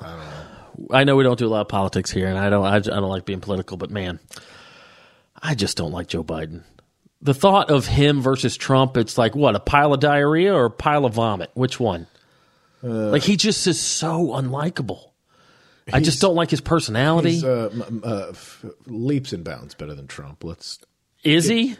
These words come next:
Speaker 1: Yes.
Speaker 2: Okay, I mean, I hope
Speaker 1: Fucking
Speaker 2: so.
Speaker 1: yes.
Speaker 2: I get the blue no matter who, but, like,
Speaker 1: Yes.
Speaker 2: he still sucks.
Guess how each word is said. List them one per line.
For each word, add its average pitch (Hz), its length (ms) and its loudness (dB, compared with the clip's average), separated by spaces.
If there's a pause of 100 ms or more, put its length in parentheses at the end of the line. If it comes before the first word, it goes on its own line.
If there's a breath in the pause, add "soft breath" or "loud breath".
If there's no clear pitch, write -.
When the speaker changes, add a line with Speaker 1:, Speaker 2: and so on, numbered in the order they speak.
(140)
Speaker 1:
Yes. 208 360 -2
Speaker 2:
Okay, 147 220 2
I 139 80 6
mean, 151 140 4
I 147 100 2
hope 170 240 2
Speaker 1:
Fucking 226 100 -2
Speaker 2:
so. 101 360 2
Speaker 1:
yes. 139 480 -8
Speaker 2:
I 131 120 4
get 143 360 2
the 135 220 4
blue 123 320 4
no 147 160 4
matter 147 300 0
who, 117 400 2
but, 113 200 0
like, 110 220 0
Speaker 1:
Yes. 131 580 -8
Speaker 2:
he 175 200 2
still - 420 0
sucks. - 800 -4